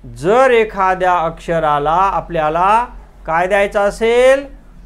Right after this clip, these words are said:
काना. काना द्यायचा असेल तर इंग्रजीमध्ये त्या अक्षराच्या नंतर काय घेतात? ए. काय घेतात? ए. आणि अक्षर पूर्ण करायला काय घेतात?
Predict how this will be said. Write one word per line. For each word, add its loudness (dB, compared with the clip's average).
काना. 0
काना -2
द्यायचा -2
असेल -4
तर -2
इंग्रजीमध्ये -2
त्या 0
अक्षराच्या -4
नंतर -6
काय -2
घेतात? 2
ए. -2
काय 0
घेतात? 2
ए. 0
आणि -8
अक्षर 0
पूर्ण -4
करायला 0
काय 0
घेतात? 0